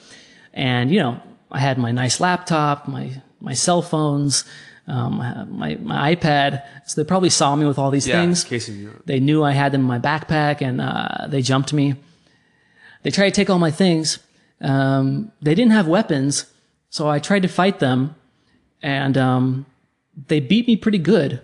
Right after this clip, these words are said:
Speaker 1: but they weren't able to get my things. <laughs> But, um, but yeah, that was pretty terrifying.
Speaker 2: What did that do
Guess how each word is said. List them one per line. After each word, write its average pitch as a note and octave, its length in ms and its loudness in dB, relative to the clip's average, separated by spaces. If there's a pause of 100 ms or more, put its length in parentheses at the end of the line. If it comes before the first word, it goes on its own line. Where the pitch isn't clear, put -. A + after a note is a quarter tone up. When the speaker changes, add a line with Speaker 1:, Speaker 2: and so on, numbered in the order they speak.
(180)
Speaker 1:
but C#3 240 -4
they D3 100 0
weren't F3 200 2
able E3 140 2
to C#3+ 40 0
get D3+ 140 0
my C#3+ 100 0
things. C3 420 -4 (380)
<laughs> E3+ 380 -4
But, C#3 220 -2
um, A#2+ 360 -2 (460)
but F3+ 80 -6
yeah, A3 160 0
that D#3+ 120 0
was F#3 120 -2
pretty D#3+ 220 -4
terrifying. C#3 600 -6 (640)
Speaker 2:
What C3+ 360 -4
did B2+ 160 -4
that A#2+ 380 -4
do A#2+ 480 -2